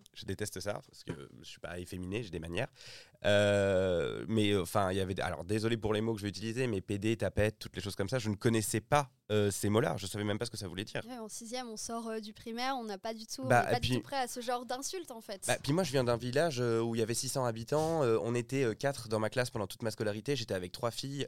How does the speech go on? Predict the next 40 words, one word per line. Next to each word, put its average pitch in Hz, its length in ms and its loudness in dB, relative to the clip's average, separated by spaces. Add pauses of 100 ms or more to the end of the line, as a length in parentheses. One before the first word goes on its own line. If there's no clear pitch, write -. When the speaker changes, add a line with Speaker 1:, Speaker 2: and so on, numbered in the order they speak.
(140)
Speaker 1:
euh, 101 580 2
à 101 220 2
aucun 107 300 0
moment, 120 500 2
euh, 101 80 2
j'ai 98 280 0
entendu 113 340 -2
ces 117 140 -2
mots-là, 110 300 2
je 95 120 -10
savais 104 240 -4
même 113 240 0
pas 127 160 -4
ce - 80 -12
que 107 60 -10
ça 101 120 -8
voulait 101 200 -4
dire. 113 160 -2 (500)
Euh, 95 720 -2
je 87 80 -8
regardais 98 260 -4
pas 98 140 -2
plus 101 160 -10
la 104 80 -2
télé 98 220 -6
que - 60 -10
ça, 123 180 2
il - 20 2
y - 20 2
avait 98 120 2
pas 104 100 2
internet. 101 400 0
Moi, 113 140 2
pour 95 180 -4
moi, 127 100 6
ces 117 140 0
mots, 127 320 2
je 92 140 -4
savais 98 240 -2
même 120 360 0